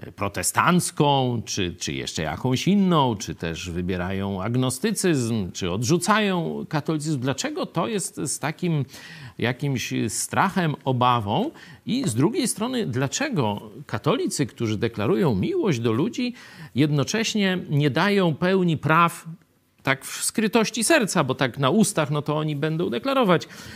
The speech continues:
e, ludziom o, e, innych przekonaniach religijnych? Skąd to się w Polsce tak, e, że tak powiem, rozmnożyło? Oczywiście jest wiele przyczyn. Jest czas zaborów, gdzie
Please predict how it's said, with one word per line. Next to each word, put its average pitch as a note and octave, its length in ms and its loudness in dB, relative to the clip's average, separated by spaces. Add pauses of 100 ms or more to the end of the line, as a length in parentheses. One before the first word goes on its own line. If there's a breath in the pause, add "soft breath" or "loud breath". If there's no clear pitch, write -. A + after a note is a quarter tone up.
(300 loud breath)
e, B2+ 160 2
ludziom E3+ 680 4
o, C#3+ 340 0 (360 loud breath)
e, - 40 -10 (220)
innych F#3 500 6
przekonaniach A#2+ 1000 2 (100)
religijnych? B2 720 2
Skąd - 540 -6
to G3+ 180 0
się F#3 400 -2 (220)
w - 140 -16
Polsce D#3+ 520 0 (120)
tak, B2+ 380 2
e, A#2+ 520 -8
że A#2+ 120 0
tak A#2+ 160 -2
powiem, B2+ 440 2
rozmnożyło? B2+ 800 2
Oczywiście C4+ 400 0
jest D#3 180 4
wiele F3 300 6
przyczyn. - 440 -8
Jest F2 200 -4
czas C3 220 2
zaborów, D3+ 640 4
gdzie A#2 320 2